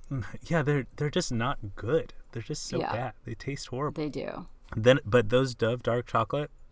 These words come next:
Speaker 2: Oh,
Speaker 1: um,
Speaker 2: those
Speaker 1: hearts,
Speaker 2: are, the milk chocolate ones are
Speaker 1: those are
Speaker 2: my
Speaker 1: fantastic,
Speaker 2: favorite.
Speaker 1: man. I love those.
Speaker 2: So good. Yeah.
Speaker 1: So, um, yeah, but back in the day when I was a kid, uh,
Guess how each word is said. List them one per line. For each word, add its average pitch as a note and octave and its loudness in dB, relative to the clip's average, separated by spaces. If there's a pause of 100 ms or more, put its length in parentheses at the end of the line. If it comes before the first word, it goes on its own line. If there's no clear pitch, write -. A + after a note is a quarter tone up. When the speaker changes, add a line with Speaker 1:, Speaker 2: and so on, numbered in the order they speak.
(120)
Speaker 2:
Oh, G3 0
Speaker 1:
um, A#2+ 6
Speaker 2:
those - 4
Speaker 1:
hearts, F3+ 2
Speaker 2:
are, - -10
the F#3 0
milk G3+ 4
chocolate - 0
ones D#3 0
are - 2
Speaker 1:
those - 2
are D3+ 0
Speaker 2:
my - -6
Speaker 1:
fantastic, - -6
Speaker 2:
favorite. F#3 2
Speaker 1:
man. A#2+ -4 (300)
I - 0
love F#2+ 0
those. G2 -8
Speaker 2:
So F#3+ -2
good. E3 -4 (280)
Yeah. E3+ -2 (280)
Speaker 1:
So, A#2 2 (320)
um, G#2 0 (340)
yeah, A#2 0
but G2 -4
back G#2+ -2
in C3+ -2
the A2+ 0
day G2+ 0 (120)
when G2+ -4
I F#2+ -2
was G2+ -4
a - -14
kid, A2 -4 (680)
uh, G2 0